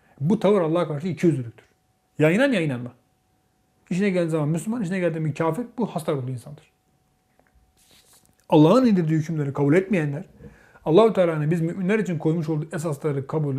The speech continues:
etmeyenler, düşünebiliyor musunuz yani? "Allah'a ve Resulüne inandım." diyor. Ama Allah'ın uygulanmasını istediği hükümleri uygulanmasını istemiyor.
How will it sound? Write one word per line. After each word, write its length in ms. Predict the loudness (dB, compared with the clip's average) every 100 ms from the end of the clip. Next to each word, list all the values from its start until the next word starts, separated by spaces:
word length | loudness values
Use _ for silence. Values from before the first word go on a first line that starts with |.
| -8
etmeyenler, 520 | -10 -6 -4 -4 -6 -12 _ -4
düşünebiliyor 420 | -2 -2 0 -2
musunuz 300 | -2 -8 -8
yani? 120 | -10 -14 _ _ _ _ 0
"Allah'a 480 | 2 4 2 0
ve 80 | -2
Resulüne 400 | -4 -4 -6 -4
inandım." 420 | -4 -2 0 -2
diyor. 180 | -4 -8 -14 _ _ _ _
Ama 220 | 0 4
Allah'ın 280 | 6 6 4
uygulanmasını 540 | 2 0 0 0 0 -2
istediği 240 | -2 -2
hükümleri 320 | 0 0 0
uygulanmasını 500 | -2 -2 -2 -2 -2
istemiyor. 380 | -2 0 0